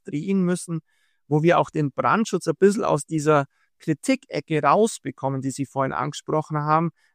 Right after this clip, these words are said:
Ähm, weil das ist doch das, was dann tagtäglich jeder von uns mitkriegt, die Brandschutztüre, die nicht verkeilt werden darf,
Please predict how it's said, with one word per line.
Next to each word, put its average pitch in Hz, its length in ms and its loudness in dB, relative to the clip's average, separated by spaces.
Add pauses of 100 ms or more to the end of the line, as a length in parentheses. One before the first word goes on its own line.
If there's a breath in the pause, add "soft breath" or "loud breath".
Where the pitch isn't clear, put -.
Ähm, 147 380 2 (800)
weil 156 240 4 (120)
das 160 240 -2
ist - 200 -2
doch 185 140 0
das, 185 200 0
was 170 140 0
dann 160 180 -2
tagtäglich 180 840 -2 (240 soft breath)
jeder 190 320 2
von 165 200 0
uns 160 180 -6
mitkriegt, 170 460 -2
die 156 80 -8
Brandschutztüre, 170 800 -2
die 151 120 -4
nicht 151 160 -6
verkeilt 151 460 -2
werden 165 280 0
darf, 160 260 2